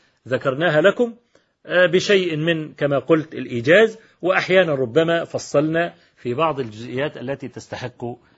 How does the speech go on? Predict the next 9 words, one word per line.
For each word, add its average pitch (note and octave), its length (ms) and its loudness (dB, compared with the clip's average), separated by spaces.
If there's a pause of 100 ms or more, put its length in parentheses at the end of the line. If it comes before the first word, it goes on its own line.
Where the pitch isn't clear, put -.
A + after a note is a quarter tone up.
(140)
ذلك D3+ 420 -2
إن C3+ 220 -8
شاء B2+ 260 -8
الله A2+ 420 -6
تبارك G#2+ 460 -4
وتعالى. G#2 480 -12 (1300)
ويعني A2 1000 -8
نفسح - 420 -10
الوقت G#2 480 -10